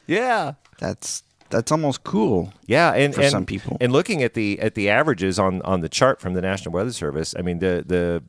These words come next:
Speaker 1: daytime average high is going down about one degree every other day. It
Speaker 2: Interesting.
Speaker 1: we're following. Uh, the morning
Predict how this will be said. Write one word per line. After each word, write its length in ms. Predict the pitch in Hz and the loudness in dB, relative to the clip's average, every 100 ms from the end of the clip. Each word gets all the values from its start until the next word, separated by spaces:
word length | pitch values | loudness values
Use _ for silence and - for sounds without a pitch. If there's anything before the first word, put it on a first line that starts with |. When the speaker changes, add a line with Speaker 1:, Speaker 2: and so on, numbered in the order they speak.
| - | 0
Speaker 1:
daytime 600 | 107 113 107 98 92 87 - | 0 0 -2 -2 -4 -6 0
average 380 | 113 107 95 - | 2 4 2 0
high 260 | 107 117 | 2 2
is 380 | 113 92 95 80 | 2 0 0 0
going 320 | 95 98 107 | 0 2 0
down 360 | 87 104 123 101 | -2 -2 -2 -4
about 240 | 85 95 | -2 -2
one 180 | 85 104 | -2 -4
degree 380 | 98 80 104 117 | -4 -4 -4 -4
every 260 | 85 98 95 | -6 -4 -6
other 140 | 90 | -4
day. 240 | 87 101 - | -4 -4 -4
It 60 | |
Speaker 2:
Interesting. 460 | 110 - 101 - - | -6 -6 -6 -8 -2
Speaker 1:
we're 120 | 113 | -2
following. 480 | 160 98 113 92 73 - - - - | 0 0 0 0 -4 -10 -20 -6 4
Uh, 180 | 117 | 4
the 100 | 110 110 | 6 6
morning 460 | 123 139 131 127 | 4 4 2 -2